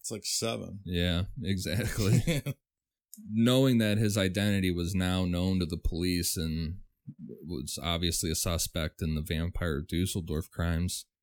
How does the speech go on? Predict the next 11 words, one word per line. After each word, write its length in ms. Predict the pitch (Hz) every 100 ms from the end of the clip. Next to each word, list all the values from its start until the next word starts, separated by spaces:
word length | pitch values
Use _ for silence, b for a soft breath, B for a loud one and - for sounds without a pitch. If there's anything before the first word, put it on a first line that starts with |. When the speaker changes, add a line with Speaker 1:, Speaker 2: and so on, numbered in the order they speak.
| -
Speaker 2:
Peter 260 | 120 123
confessed 640 | 117 110 - 107 107 - -
to 160 | 104 95
his 140 | 82
wife 320 | 95 98 98 -
that 140 | 90
he 120 | 104
had 100 | 87
raped 500 | 85 98 104 104 - -
Maria 380 | 101 98 95 85
Budlik 580 | 101 104 95 85 90